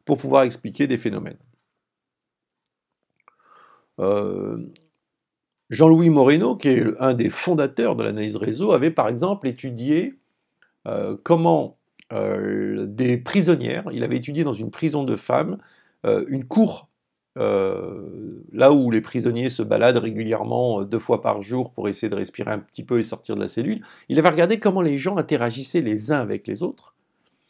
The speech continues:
Il avait fait un graphe de réseau, c'était un des tout premiers graphes de réseau.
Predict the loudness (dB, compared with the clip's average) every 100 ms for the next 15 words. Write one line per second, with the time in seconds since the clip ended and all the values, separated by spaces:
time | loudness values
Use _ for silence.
0 | _ -6 2 6 6 4 4 4 2 0
1 | 2 2 0 -2 -2 -2 -4 -4 -2 -4
2 | -4 -6 -6 -4 -6 -6 -4 -4 -4 -6
3 | -6